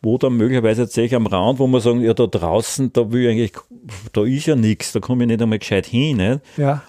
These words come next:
Speaker 1: Und trotzdem funktioniert's, nicht?
Speaker 2: Ja.
Speaker 1: Also, weil's, weil's eben dann so spezifische Gründe gibt, die du eh gerade erzählt hast. Also von daher, glaube ich, müsste man sich immer genau anschauen, was ist die Situation vor Ort und manchmal geht es dann doch, dass am Rand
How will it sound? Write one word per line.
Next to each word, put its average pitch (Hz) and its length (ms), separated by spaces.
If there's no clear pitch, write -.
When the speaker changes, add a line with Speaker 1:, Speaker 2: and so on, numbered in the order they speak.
Speaker 1:
Und 113 240
trotzdem 135 400
funktioniert's, 104 1120
nicht? 107 280
Speaker 2:
Ja. 113 60
Speaker 1:
Also, 107 440
weil's, 101 540
weil's 110 240
eben 117 180
dann 110 180
so 113 200
spezifische 110 680
Gründe 110 320
gibt, 107 240
die 98 120
du - 160
eh 110 120
gerade 113 280
erzählt 113 320
hast. 110 280
Also 107 200
von - 180
daher, 110 260
glaube 101 280
ich, 104 40
müsste 104 280
man 101 160
sich 101 240
immer 104 200
genau 92 480
anschauen, 101 540
was 90 180
ist 98 200
die - 20
Situation 101 840
vor 95 300
Ort 117 380
und 101 420
manchmal 107 560
geht 117 300
es 127 160
dann 110 180
doch, 101 240
dass 110 200
am 110 120
Rand 95 480